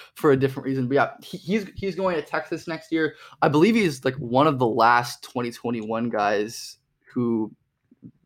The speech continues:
who just committed, and, like, or, or at least one of the last top guys who, for the twenty twenty-one draft, we, we know where they're going now. So.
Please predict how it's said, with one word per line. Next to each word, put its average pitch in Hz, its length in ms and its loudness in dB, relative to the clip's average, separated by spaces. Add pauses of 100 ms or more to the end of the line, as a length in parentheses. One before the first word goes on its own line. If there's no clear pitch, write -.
(220)
who 113 420 -8 (200)
just 131 260 -4
committed, 113 400 -2
and, 107 400 -6 (240)
like, 123 180 0
or, 135 220 4
or 160 100 4
at 190 60 10
least 220 180 4
one 147 160 4
of 135 60 4
the 131 80 2
last - 260 4
top 131 260 4
guys 107 400 2 (380)
who, 123 580 0 (640)
for 147 120 6
the 131 80 2
twenty 127 260 0
twenty-one 117 300 -2
draft, 110 340 2 (100)
we, 113 280 -8 (420)
we 123 160 -4
know 110 160 -2
where 107 80 0
they're 90 120 -6
going 95 300 -6
now. 80 360 -12 (320)
So. - 180 -18